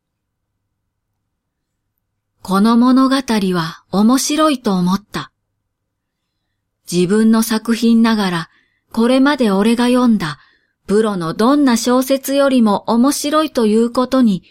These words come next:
自信があった。多分、どんな出版社へ持って行っても、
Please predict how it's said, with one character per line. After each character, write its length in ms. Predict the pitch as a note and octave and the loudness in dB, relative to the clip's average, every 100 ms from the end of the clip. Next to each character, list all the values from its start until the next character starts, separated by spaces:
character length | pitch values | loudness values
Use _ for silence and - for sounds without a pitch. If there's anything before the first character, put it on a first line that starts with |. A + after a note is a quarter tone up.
| _ | _
自 200 | - G3+ | -6 -4
信 300 | F#3+ C4 C#4+ | -2 0 0
が 160 | D4 C#4+ | 0 -2
あ 40 | |
っ 60 | C#4 _ | -6 _
た。 240 | - - _ _ _ _ _ _ _ _ _ _ _ _ _ _ _ _ | -12 -12 _ _ _ _ _ _ _ _ _ _ _ _ _ _ _ _
多 180 | F#3 G3+ | -6 -2
分、 320 | G3 E3+ D#3 _ _ _ - | -2 -4 -8 _ _ _ -2
ど 180 | A3+ | 2
ん 80 | C4 | 2
な 120 | A3 | 0
出 280 | G3 G3+ G3 - | 0 -4 -4 -2
版 200 | A#3 A#3+ | 0 0
社 160 | A#3 F#3+ | 0 -4
へ 120 | F3 | -2
持 160 | F3+ | -4
っ 60 | G3+ | -4
て 200 | - A#3 | -4 -2
行 140 | A#3+ A#3 | -2 -4
っ 40 | |
て 180 | - G#3 | -4 -4
も、 220 | D#3+ | -4